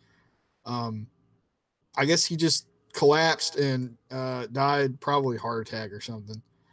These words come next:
Uh, but if you don't know who Zeus is, he wa-,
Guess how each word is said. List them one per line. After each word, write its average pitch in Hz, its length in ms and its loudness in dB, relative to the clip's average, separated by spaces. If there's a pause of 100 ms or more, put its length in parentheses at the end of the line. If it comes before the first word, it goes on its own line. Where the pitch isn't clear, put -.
(760)
Uh, 113 360 -6 (380)
but 147 300 6 (600)
if - 140 -10
you 139 60 -4
don't 190 180 6
know 190 120 6
who 160 140 4
Zeus 143 380 2
is, 131 460 2
he 147 520 -6 (600)
wa-, 143 340 4